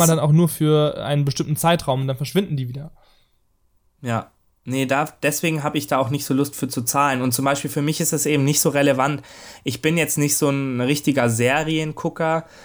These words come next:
Speaker 1: dass
Speaker 2: Hm.
Speaker 1: ich jetzt sag, diese Netflix-Produktion oder Netflix-Serien, die speziell für Netflix produziert werden, interessieren mich so sehr, dass ich sage, ich zahl dafür.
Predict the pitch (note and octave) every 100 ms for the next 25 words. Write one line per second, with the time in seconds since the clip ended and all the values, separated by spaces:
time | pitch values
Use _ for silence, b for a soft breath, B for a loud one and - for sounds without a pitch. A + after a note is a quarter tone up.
0 | B C3 D3 C3+ C3+ B2 B2+ C#3 - B2+
1 | B2 A#2+ A#2+ D#3 - D3 C#3+ D3 - C#3+
2 | B2 - - C#3+ D#3 D3+ C3+ B2+ C3 D3
3 | - D3 - C#3 C#3+ C3 B2+ C3+ - B2+
4 | - C3+ C#3+ C3 B2+ C#3 - C#3 A#2+ -
5 | B2+ A#2+ A#2+ D3 D3+ D3 C#3+ C#3+ C3+ B2
6 | B2 - C#3 D3 C3+ A#2 C3+ D3 B2+ C3
7 | C#3+ C3 B2+ A#2 C3 C3 C3 B2 - A#2+
8 | A2+ - A2+ A#2